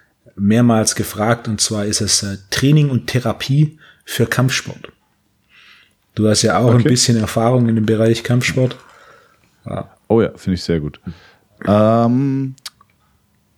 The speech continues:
Speaker 2: aber jetzt meine letzte Frage zum Abschluss dieser Sendung. Wolfgang, was wäre deine Trinkgeldstrategie, wenn du, wenn du, äh, Kellner wärst? Also ich hab, bei der Frage habe ich mir Folgendes überlegt. Wärst du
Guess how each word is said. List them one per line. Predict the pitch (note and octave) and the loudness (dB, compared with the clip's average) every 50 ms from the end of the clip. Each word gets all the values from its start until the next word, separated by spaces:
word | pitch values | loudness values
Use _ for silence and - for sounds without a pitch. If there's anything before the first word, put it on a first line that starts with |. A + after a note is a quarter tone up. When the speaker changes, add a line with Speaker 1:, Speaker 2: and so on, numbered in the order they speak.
| _ - | _ 0
Speaker 2:
aber | G2 G#2+ | 2 2
jetzt | G#2 - - - | 2 0 -4 -2
meine | - G#2 G#2 G#2+ | 0 2 2 4
letzte | A2 B2 B2 - - - A2+ | 4 2 0 -2 -6 -12 -12
Frage | - - G#2 G2+ G#2 G#2+ G2+ G#2+ G#2+ G#2 - - _ _ _ _ _ _ - - _ | -4 -2 0 2 2 2 2 0 0 -2 -4 -10 _ _ _ _ _ _ -20 -20 _
zum | - - F#2+ D2+ | -12 -10 -6 -6
Abschluss | F#2 G2 - - G2+ - | -6 -6 -6 -8 -8 -6
dieser | - G2 F#2 F#2 F#2 | -4 -2 -2 0 0
Sendung. | F#2+ F#2+ G2+ G2 G2 G#2 G#2 - - - - - - - - - _ _ | 0 2 2 2 0 0 -4 -8 -18 -20 -20 -20 -20 -20 -20 -20 _ _
Wolfgang, | - A2+ A2 - A2 G2+ G2 | 0 0 0 0 0 0 0
was | F#2+ A#2 A2 - G#2+ | 0 0 0 0 2
wäre | A2 A#2+ A#2 B2 A#2+ | 2 2 2 2 -2
deine | G#2+ - G2+ F2+ G2+ A2 A2 A2 A2 A2 G#2+ G#2+ - - _ _ _ _ _ _ _ _ _ _ | 0 0 0 0 2 0 2 2 2 2 2 0 -4 -12 _ _ _ _ _ _ _ _ _ _
Trinkgeldstrategie, | - - C3+ D#3 F3+ E3+ - G#2 F2+ E2+ - - - - F2+ E2+ D#2 F2 D#2+ D#2 D2+ C#2 - - - _ | -2 0 0 0 0 2 2 2 2 2 -2 -6 -2 0 0 2 2 0 0 0 -4 -6 -8 -8 -12 _
wenn | - E2+ E2 E2 D#2+ | 0 2 4 4 4
du, | D#2+ D#2 D2+ D2+ D#2+ - - _ _ _ _ _ _ _ | 4 2 2 0 -2 -6 -14 _ _ _ _ _ _ _
wenn | E2+ E2 D#2+ D#2 | 0 0 2 2
du, | D2+ D2+ D2 D2 C#2 B1+ | 2 0 0 0 0 -2
äh, | C2 C2+ B1+ - F2 - - _ _ _ _ _ _ _ _ _ _ _ _ _ _ _ _ - | -2 -2 -4 -6 -8 -10 -16 _ _ _ _ _ _ _ _ _ _ _ _ _ _ _ _ -6
Kellner | - E2+ E2 E2 D#2+ D2 C#2 | -2 0 2 2 2 2 0
wärst? | C#2+ C2+ C2+ - - - - - _ _ _ _ _ _ _ _ _ _ _ _ _ _ _ _ _ _ _ - - - - - - - - _ - - - _ | -2 -2 -4 -6 -12 -18 -20 -20 _ _ _ _ _ _ _ _ _ _ _ _ _ _ _ _ _ _ _ -20 -20 -20 -20 -20 -20 -20 -20 _ -20 -20 -12 _
Also | - F#2 A2 | -2 0 2
ich | C3 B2+ - | 2 2 0
hab, | D#3+ D#3 | 0 0
bei | - C#3 | 0 0
der | C#3 C#3 | 0 0
Frage | - - C#3 D3+ D#3 | 0 0 0 2 2
habe | D3+ C#3 | 2 0
ich | B2+ - | 0 0
mir | C3 B2+ | -2 0
Folgendes | G#2 C3+ C3 C3 A#2+ | 0 0 0 0 0
überlegt. | A2+ A2 G#2+ G2 F#2 - - F#2 | 0 0 0 0 -2 -2 -2 0
Wärst | G#2+ A#2+ C3 - - - | 0 2 0 -2 -2 0
du | C3+ C#3 C#3+ C#3+ C#3 | 2 2 2 2 0